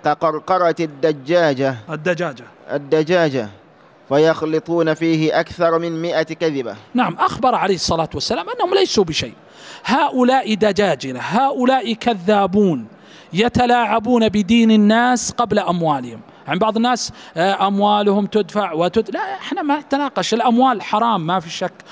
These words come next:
Speaker 2: وسحت، لكن نتكلم نحن عن الدين.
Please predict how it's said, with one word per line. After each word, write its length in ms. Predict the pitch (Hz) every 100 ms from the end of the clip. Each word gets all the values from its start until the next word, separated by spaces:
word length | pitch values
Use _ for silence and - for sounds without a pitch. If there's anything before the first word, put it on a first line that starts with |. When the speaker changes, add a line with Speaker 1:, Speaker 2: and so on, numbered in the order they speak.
| - -
Speaker 2:
وسحت، 640 | 190 - 233 208 160 - - - -
لكن 260 | - 175
نتكلم 420 | 233 254 320 392 214
نحن 180 | -
عن 200 | 247 233
الدين. 360 | 254 196 370 339